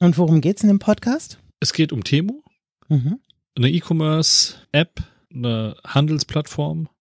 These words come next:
Speaker 2: und wie diese App und andere Marktbegleiter weltweit den Handel verändern.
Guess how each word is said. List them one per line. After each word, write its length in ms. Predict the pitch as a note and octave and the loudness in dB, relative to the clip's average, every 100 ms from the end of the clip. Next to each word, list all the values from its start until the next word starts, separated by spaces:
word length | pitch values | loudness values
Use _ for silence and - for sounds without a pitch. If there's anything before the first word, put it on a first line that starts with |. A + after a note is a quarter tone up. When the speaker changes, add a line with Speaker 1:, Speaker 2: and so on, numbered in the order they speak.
| _ | _
Speaker 2:
und 220 | - A2+ G#2+ | -6 -4 -2
wie 400 | A#2 A#2+ A#2 - _ _ _ - | 0 0 0 -4 _ _ _ 0
diese 760 | C#3 C3+ C#3 C3+ C3+ B2+ D#3 _ _ _ _ | 2 4 4 2 0 -4 -8 _ _ _ _
App 260 | C3 C#3 - | 0 0 -2
und 260 | - A#2 - | -6 -4 -4
andere 680 | C3 B2+ B2 B2 A#2+ A#2+ D#3+ _ | -2 0 2 2 0 -2 -10 _
Marktbegleiter 1040 | A#2+ B2+ - A#2+ A#2 A#2+ A#2+ A#2+ A#2 A#2 - | -2 -2 -2 0 2 2 2 2 2 -2 -4
weltweit 480 | A2+ B2 D#3+ C3 B2 | 2 2 2 0 2
den 160 | B2 G#2+ | 2 2
Handel 340 | C3 C3+ B2 | 0 0 -2
verändern. 520 | A2 B2+ A2+ A2 G2+ | -2 -4 -4 -6 -8